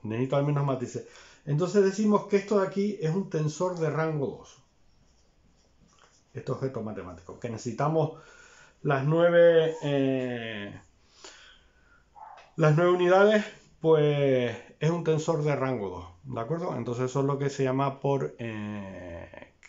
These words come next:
que tenemos por tensor. Entonces, bueno, también se puede decir que, eh, el tensor es producto de una base te-, de un producto tensorial de,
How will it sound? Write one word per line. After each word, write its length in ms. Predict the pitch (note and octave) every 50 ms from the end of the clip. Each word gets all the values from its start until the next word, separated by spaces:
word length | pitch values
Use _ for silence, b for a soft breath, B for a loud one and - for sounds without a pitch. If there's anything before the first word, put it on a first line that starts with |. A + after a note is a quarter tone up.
| - _ _
que 100 | - C#3 -
tenemos 360 | - G#2+ A2+ A#2 A#2+ A#2 -
por 220 | - B2 G#2 -
tensor. 340 | - F#2+ G2 - - F#2+ F2
Entonces, 600 | F#2 G2 G2+ A2 - - C3 C3 C3 B2+ B2+ B B B B B B -
bueno, 220 | D3 D3 C3+ C3+
también 260 | C3 B2 C3 C#3+ C#3
se 140 | C#3+ - D#3
puede 240 | C3+ C#3+ C#3+ C#3 C3+
decir 600 | C3+ C3+ C3+ - - G3+ G#3 G3+ G#3 G3+ G3 D#3+
que, 520 | D3 C#3+ C3+ C3 B2+ B2+ B2 A#2+ A#2+ A#2+ B B B B B B B B - - - -
eh, 680 | C3 B2+ B2+ B2 B2 B2 B2 A#2+ A#2+ A#2+ A#2 A#2+ A#2 - -
el 200 | D3 C3+ C3 B2+
tensor 380 | C#3+ C3+ C3+ C3+ - D#3+ D#3+ E3
es 120 | D#3 -
producto 640 | - D#3 D3+ D3+ E3 F3 D#3+ D3+ - E3+ E3+ E3 D#3
de 140 | D3 C#3 C#3
una 260 | C#3+ D3+ D3+ D3 C#3
base 520 | D3 D#3 D#3 D3+ D3 - D3 C#3 C3+ B2+
te-, 360 | B2+ - B2 A#2+ A#2 A#2+ B2 -
de 300 | A2 A2+ A2 G#2 A2 A2+
un 120 | A#2+ B2+ B2
producto 380 | C3+ C3+ C3+ C3 C3+ C3+ B2+
tensorial 760 | B2+ B2 B2 A#2+ - - A2+ A2+ B2+ C3 C3 C3 B2 A2 G#2+
de, 840 | G#2+ A2+ G#2+ G#2 G2+ G2+ G2 G2 F#2+ F2+ F2 E2+ E2 D#2 - - -